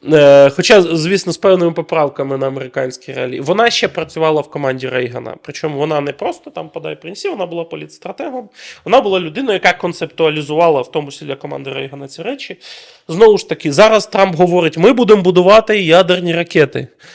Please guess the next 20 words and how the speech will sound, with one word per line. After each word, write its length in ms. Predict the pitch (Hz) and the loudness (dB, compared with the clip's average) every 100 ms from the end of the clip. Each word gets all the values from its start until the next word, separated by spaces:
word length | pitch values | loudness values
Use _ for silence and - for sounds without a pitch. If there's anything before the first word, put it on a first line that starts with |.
| _ 139 | _ 0
ми 140 | 180 | 0
будемо 360 | 202 202 208 185 | 2 0 0 0
будувати, 960 | 196 196 180 208 208 202 196 190 185 - | -2 2 4 2 2 -2 -2 -2 -2 0
е, 520 | 160 165 160 156 151 _ _ _ _ _ _ _ _ - - | 2 4 4 2 -2 _ _ _ _ _ _ _ _ -20 -6
буде 240 | 143 190 | 2 4
нова 260 | 190 165 190 | 6 6 4
космічна 560 | 185 151 180 185 185 170 | 2 -4 -6 -4 -2 -2
програма 560 | 180 170 165 170 143 | 0 0 4 4 2
безпекова, 600 | 131 127 - 131 131 120 | -2 -8 -8 -8 -6 -6
буде 240 | 127 175 185 | -6 -4 -4
космічне 600 | 175 - 190 185 190 170 | -4 -6 -6 -6 -4 -2
П 120 | 170 | -2
П 140 | - 175 | 0 2
О 280 | 143 117 - _ _ _ _ | 2 2 -2 _ _ _ _
у 440 | 127 127 127 123 | -8 -6 -6 -8
Сполучених 580 | 120 - 143 139 151 139 | -10 -8 -6 -6 -6 -8
Штатів». 400 | - 127 123 - - | -6 -6 -6 -10 -14
Так, 200 | - - | -14 -10
пригадуєте 580 | 175 170 220 254 - | -4 -2 -2 -4 -10
це? 200 | 151 160 | -12 -12